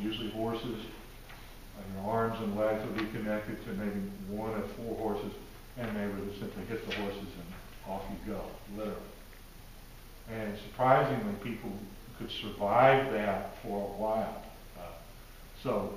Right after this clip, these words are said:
it's not an instant method of death. Uh, all of this is a way of, uh, uh, again, laying some background as to why the guillotine, uh, is, is so significant, its introduction. Then, of course, beheadings were,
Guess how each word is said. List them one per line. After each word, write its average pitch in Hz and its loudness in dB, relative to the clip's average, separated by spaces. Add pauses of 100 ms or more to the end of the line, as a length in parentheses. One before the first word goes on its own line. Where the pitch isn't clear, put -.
(140)
it's - -10
not 104 -2
an 98 -4
instant 101 -4
method 107 -4
of - -10
death. 101 -2 (1500)
Uh, - -4 (320)
all 123 8
of 131 4
this 131 4
is 131 0
a 120 2
way 113 4
of, 104 0
uh, 101 -6
uh, 101 -4 (200)
again, 123 2 (1200)
laying 131 2
some 107 -2
background 107 0
as - -6
to - -6
why 107 -2
the 101 -4
guillotine, 113 -2 (840)
uh, 95 -6 (640)
is, 101 -8
is - -10
so - -6
significant, 160 -4 (320)
its - -12
introduction. 95 -8 (800)
Then, 196 10
of 208 6
course, 226 6
beheadings 185 4
were, 123 4